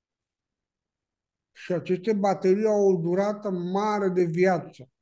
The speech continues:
Deci, este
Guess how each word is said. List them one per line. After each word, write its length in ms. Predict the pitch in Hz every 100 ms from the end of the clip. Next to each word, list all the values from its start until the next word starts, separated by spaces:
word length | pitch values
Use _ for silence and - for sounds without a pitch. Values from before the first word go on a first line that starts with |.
| _ _ _ _ _ _ _ _ _ _ _ _ _ _ _ _ _ _ _
Deci, 720 | 147 151 147 185 - - _ _ _ _ _ _ _ _ -
este 400 | 175 160 -